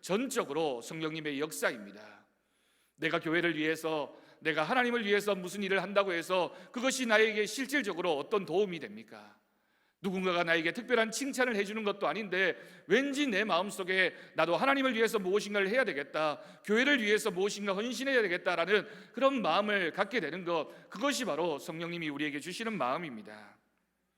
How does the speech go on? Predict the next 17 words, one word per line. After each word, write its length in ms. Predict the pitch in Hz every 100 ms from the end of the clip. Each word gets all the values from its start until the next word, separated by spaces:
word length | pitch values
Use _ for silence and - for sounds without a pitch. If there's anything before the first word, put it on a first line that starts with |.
| _ _ _ _ _
우리 200 | 156 156
교회도 720 | 147 160 147 151 139 110 - - _ _
알게 240 | - 151 160
모르게 280 | 151 151
봉사하시는 720 | 151 170 190 190 190 180 190 175
분이 500 | 165 190 226 226 -
참 200 | - 175
많으십니다. 580 | 120 156 165 139 104 110 - _ _ _ _ _ _ _ _
교회를 320 | 160 156 156
청소하고 960 | 156 175 175 160 151 147 143 151 123 - - -
교회에 240 | 160 151
필요한 320 | 156 233 208 202
것을 260 | 190 196
공급하고 800 | 165 170 185 180 165 175 196 214 - -
섬기고 840 | - 247 247 202 143 165 147 127
봉사하고 640 | 160 156 160 165 156 156 151
계시며 560 | 143 139 160 165 214